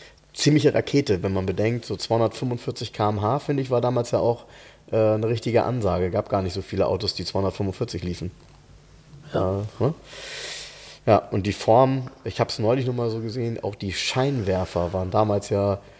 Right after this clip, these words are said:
Speaker 1: ich will fast sagen
Speaker 2: Ich, lass mich nicht lügen, ich glaub,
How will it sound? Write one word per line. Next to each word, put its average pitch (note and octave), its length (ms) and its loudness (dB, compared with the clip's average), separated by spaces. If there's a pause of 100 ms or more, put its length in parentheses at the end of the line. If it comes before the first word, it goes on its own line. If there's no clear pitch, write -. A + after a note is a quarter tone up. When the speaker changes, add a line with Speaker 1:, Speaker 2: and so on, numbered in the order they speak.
(300)
Speaker 1:
ich - 120 -8
will A2+ 140 0
fast - 460 2
sagen B2 600 2 (1040)
Speaker 2:
Ich, C3+ 200 0
lass D#3+ 580 0
mich F#3+ 140 6
nicht D#3+ 220 2
lügen, F#3+ 120 4
ich F3 60 2
glaub, E3 180 0